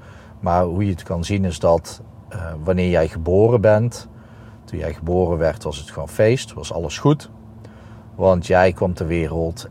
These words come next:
en dat was een feestje voor de wereld. En je werd sowieso goed verzorgd. Dus je kan het zo zien alsof er toen in jouw lege tuintje, wat jij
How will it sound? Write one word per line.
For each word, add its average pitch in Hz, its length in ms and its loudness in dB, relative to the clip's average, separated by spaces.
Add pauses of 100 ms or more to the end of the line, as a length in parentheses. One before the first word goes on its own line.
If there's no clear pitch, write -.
en 80 440 -4
dat 85 160 -4
was 71 160 -10
een - 60 -14
feestje 104 340 2 (260)
voor - 180 -10
de 67 60 -8
wereld. 60 480 -10
En 82 100 -12
je 78 80 -6
werd 85 180 -4
sowieso 85 380 0
goed 82 180 -6
verzorgd. - 580 -8 (420)
Dus - 120 -4
je - 60 -10
kan 110 160 4
het 120 80 2
zo 107 160 2
zien 107 260 2
alsof 98 280 2
er 73 160 -4
toen 127 300 4
in 110 100 2
jouw 82 180 4
lege 104 340 4
tuintje, 113 440 4
wat 85 180 -2
jij 85 320 4